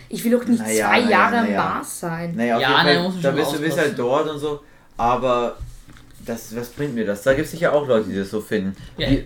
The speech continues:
Speaker 3: oder zum
Speaker 1: Gibt es am
Speaker 3: Beispiel
Speaker 1: Mars nicht, äh, Windjahreszeiten? Oder regnet's dort? Über-, ich
Speaker 3: Nein.
Speaker 1: kenn mich überhaupt
Speaker 2: Es gibt
Speaker 1: nicht aus.
Speaker 2: wahrscheinlich, ja, es gibt
Speaker 3: Es gibt keine
Speaker 2: wasch-
Speaker 3: Wolken.
Speaker 2: Ja, es
Speaker 1: Ah, ja.
Speaker 2: gibt keine,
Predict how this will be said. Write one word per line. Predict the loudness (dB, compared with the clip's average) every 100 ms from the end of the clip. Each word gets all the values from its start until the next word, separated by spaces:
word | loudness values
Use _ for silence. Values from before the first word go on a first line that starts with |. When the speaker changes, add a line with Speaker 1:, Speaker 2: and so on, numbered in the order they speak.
| -2
Speaker 3:
oder | 0 4
zum | 6
Speaker 1:
Gibt | 6
es | 6
am | 2 2
Speaker 3:
Beispiel |
Speaker 1:
Mars | 0 -2
nicht, | -6 -6 -8 -4
äh, | -4 -4 -4
Windjahreszeiten? | -6 -6 -10 -8 -8 -8 -12 -10 -12 -12 -8
Oder | 0 2 2
regnet's | -2 -4 -4 -6 -6
dort? | -6 0
Über-, | 0
ich | 0 -2
Speaker 3:
Nein. |
Speaker 1:
kenn | 2 2 2
mich | 0
überhaupt | 0 0
Speaker 2:
Es | 2
gibt | 0 0
Speaker 1:
nicht |
aus. | -2 -2 0
Speaker 2:
wahrscheinlich, | 0 0 -4
ja, | -6 -6
es | -8 -8
gibt | -4
Speaker 3:
Es | -4
gibt | -2 -2
keine | 0 0 2
Speaker 2:
wasch- | 0 0
Speaker 3:
Wolken. | -8 -16 -20 _ -14 -12 -20 -20 -10
Speaker 2:
Ja, | 0
es | 2
Speaker 1:
Ah, |
ja. | 2
Speaker 2:
gibt | 0
keine, | 0 -2 -4